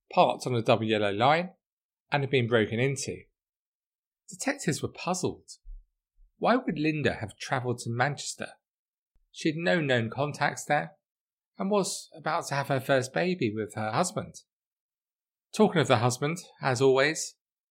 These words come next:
he was fully looked at, as they are often so, responsible for their missing partner. And detectives found it strange how Andrew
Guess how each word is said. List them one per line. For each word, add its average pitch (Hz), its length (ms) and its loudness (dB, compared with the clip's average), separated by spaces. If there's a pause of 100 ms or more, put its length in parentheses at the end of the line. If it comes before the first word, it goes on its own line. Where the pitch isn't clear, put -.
(140)
he 165 160 0
was 151 240 2
fully 131 340 4
looked 147 300 -2
at, 135 220 2 (260)
as 120 380 0
they 113 360 0
are 110 280 -2
often 123 340 -4
so, 127 320 0 (240)
responsible 185 640 0
for - 200 -6
their 113 140 0
missing 117 360 -4
partner. 185 560 -2 (1300)
And 214 120 2
detectives 190 640 -2
found 147 240 2
it 139 80 -2
strange 156 560 -2
how 131 260 -2
Andrew 147 520 0